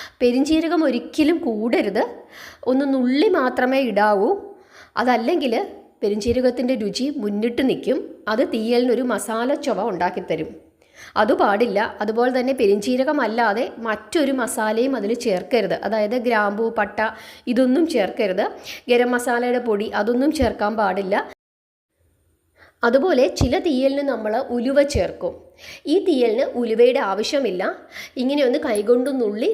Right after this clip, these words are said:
രണ്ട് പെരിഞ്ജീരകം, ആ പെരിഞ്ജീരകം കൂടെ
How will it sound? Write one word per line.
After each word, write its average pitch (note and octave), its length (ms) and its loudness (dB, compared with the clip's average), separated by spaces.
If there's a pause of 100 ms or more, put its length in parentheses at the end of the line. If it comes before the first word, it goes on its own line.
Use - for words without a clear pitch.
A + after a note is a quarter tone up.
രണ്ട് G3+ 280 -2
പെരിഞ്ജീരകം, F3+ 600 -4 (1040)
ആ C4+ 40 4 (100)
പെരിഞ്ജീരകം C4+ 580 0 (120)
കൂടെ B3 180 2